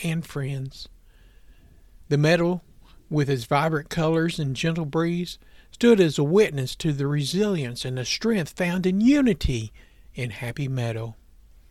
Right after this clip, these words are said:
They learned that even when someone is in trouble and in need of help, it was best to work as a team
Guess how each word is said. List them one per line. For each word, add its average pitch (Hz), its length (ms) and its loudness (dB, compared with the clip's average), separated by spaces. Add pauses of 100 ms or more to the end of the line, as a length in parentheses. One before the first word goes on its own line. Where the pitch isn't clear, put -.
(1160)
They 151 180 2
learned 156 400 2
that 139 160 0
even 165 440 -2 (160)
when 156 180 0
someone 190 420 0
is 202 220 0
in 220 140 2
trouble 185 520 0 (560)
and 156 160 2
in 185 220 4
need 214 340 4
of 143 140 0
help, 220 500 0 (460)
it 170 80 -2
was 147 180 0
best 202 380 0
to 151 80 0
work 175 400 2
as 214 160 0
a 233 80 0
team 185 580 2